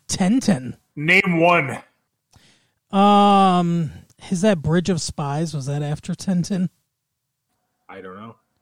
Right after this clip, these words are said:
Speaker 2: know.
Speaker 1: Um, let me see. I'm gonna go into his filmography. The first movie he ever made was called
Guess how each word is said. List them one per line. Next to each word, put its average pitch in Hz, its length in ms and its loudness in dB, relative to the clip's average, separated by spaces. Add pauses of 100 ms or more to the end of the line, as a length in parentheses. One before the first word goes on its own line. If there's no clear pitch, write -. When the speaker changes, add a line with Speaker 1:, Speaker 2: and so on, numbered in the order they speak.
(920)
Speaker 2:
know. 185 60 -6
Speaker 1:
Um, 185 760 2 (200)
let 185 100 -8
me 175 80 -2
see. 135 380 -8 (380)
I'm 170 100 -6
gonna 156 140 -4
go 147 220 -4
into 143 160 -6
his 135 160 -10
filmography. 135 840 -8 (1500)
The 180 80 0
first 202 360 -2
movie 156 240 -2
he 151 140 0
ever 139 160 -4
made 139 220 -6
was 165 160 -6
called 156 380 -6